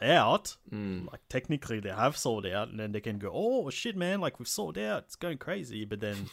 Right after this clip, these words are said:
Speaker 2: <laughs>
Speaker 1: you found out that they've actually reduced the amount of tickets that they were selling just to get
Speaker 2: Yeah.
Speaker 1: to that point. Um, so is it something like that? And, and you gotta think, like, this, this is something that, that makes me a bit uncomfortable. Pre-orders went up for, for the Xbox.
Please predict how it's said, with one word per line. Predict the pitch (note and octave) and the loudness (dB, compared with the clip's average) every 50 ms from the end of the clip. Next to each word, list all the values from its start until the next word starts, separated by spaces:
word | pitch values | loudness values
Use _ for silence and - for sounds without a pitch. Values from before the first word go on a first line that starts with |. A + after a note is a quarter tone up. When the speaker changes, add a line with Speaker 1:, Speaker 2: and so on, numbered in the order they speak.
| - - - | -10 -12 -12
Speaker 2:
<laughs> | - - - - | -10 -12 -12 -12
Speaker 1:
you | - G#2+ | -12 -8
found | - - A2 G#2+ G#2 G#2 | -4 -2 -2 0 0 0
out | G2+ G2 | 0 -2
that | G#2+ G2+ | -2 -2
they've | G2+ A2 G#2 - | -2 -2 0 0
actually | G2+ G2 - - A2+ G#2+ G2+ | 0 -2 -2 -2 -4 -4 -4
reduced | G2 G#2+ G2+ - A2 G2+ - - | -4 -4 -4 -4 -4 -6 -4 -4
the | A2 | -6
amount | G#2 G#2 G2 G2 | -4 -4 -4 -6
of | G2 - | -6 -6
tickets | - A#2+ G#2 - G2+ - | -6 -6 -6 -6 -8 -8
that | - F#2+ G2 | -8 -8 -8
they | G2 | -8
were | G2 F#2 G2 | -10 -8 -6
selling | - - A#2+ A2+ G#2+ G2+ G2+ | -4 -2 -2 -2 -2 -2 -2
just | - G2 F#2+ F#2+ F#2+ | -4 -4 -2 -2 -2
to | E2+ | -2
get | F2 F2+ | -2 -4
Speaker 2:
Yeah. | - - | -4 -6
Speaker 1:
to | - A2 | -8 -8
that | - - - - | -10 -10 -8 -6
point. | B2 A2+ G#2 G#2 - - - - - - - - - - - | -6 -4 -4 -6 -8 -12 -18 -20 -20 -20 -20 -20 -20 -6 -4
Um, | G#2+ A2 G#2+ G#2 G2+ G2+ | -2 0 0 0 -2 -4
so | - - - A2+ G#2+ G#2+ G#2 G#2 - | -6 -6 -4 -2 -2 -2 -4 -4 -4
is | A#2 A2 G#2 A2 | -4 -4 -4 -4
it | G#2 G2 - _ _ _ _ | -4 -6 -8 _ _ _ _
something | - - - - A2 G#2 - G#2+ F#2+ | -10 -6 -4 -4 -4 -4 -4 -6 -6
like | F#2+ G2 G#2+ A#2 B2 - | -4 0 0 0 0 0
that? | A2 G2+ - - - - | -4 -6 -6 -8 0 2
And, | D#3 F3+ | 4 4
and | E3 G3 | 4 2
you | G3+ F3 C#3 C#3 | 0 0 2 4
gotta | G#3 A3+ A#3+ | 4 4 4
think, | - - C#3 D3 C3+ G#2+ | 2 2 2 2 2 4
like, | A2 A2+ A2+ A2+ - - - - - _ _ _ _ - D#3 - - - - - - _ _ _ _ - | 4 4 4 4 4 0 -8 -20 -20 _ _ _ _ -10 -10 -10 -10 -14 -18 -20 -20 _ _ _ _ 0
this, | C3+ D3 D#3 - - - | 2 4 4 4 2 0
this | - - - D#3+ - | -2 -2 -2 -2 0
is | F3+ E3+ | 2 2
something | - E3 D#3 D3 D3 C#3 B2+ | 4 4 4 4 4 4 4
that, | A#2 B2 A#2 A#2 | 4 2 2 2
that | A#2 A#2 A2+ | 0 0 0
makes | A#2 A2+ A2+ - - | 0 0 -2 -2 -2
me | A#2+ A2 A2 G#2 - - - | -2 -2 -2 -4 -8 -8 -4
a | A#2 | -2
bit | A2+ A2 G#2+ | 0 0 0
uncomfortable. | G2+ G#2 - G#2 G2+ - - G2+ G#2+ - - - _ _ _ _ _ _ - - - - - _ _ _ _ _ _ _ _ _ _ _ _ _ _ | -2 -2 -4 -6 -6 -6 -8 -10 -10 -12 -16 -18 _ _ _ _ _ _ -20 -20 -20 -20 -20 _ _ _ _ _ _ _ _ _ _ _ _ _ _
Pre-orders | - B2+ C3 C3+ D#3 F3 E3+ C#3 | 2 4 6 6 6 6 4 4
went | C#3 C3+ B2 | 4 4 4
up | A#2 - | 4 2
for, | - A#2+ A2+ A2 G#2 - | 2 0 -2 -2 -4 -2
for | - A2+ G#2+ G#2 G#2 G2+ G2+ | -2 -2 0 0 -2 -4 -4
the | G2+ G#2 G#2+ G#2 | -4 -6 -4 -2
Xbox. | G#2 G#2+ - - F#2+ - - - - - - | -2 -4 -4 -6 -8 -8 -8 -10 -10 -12 -10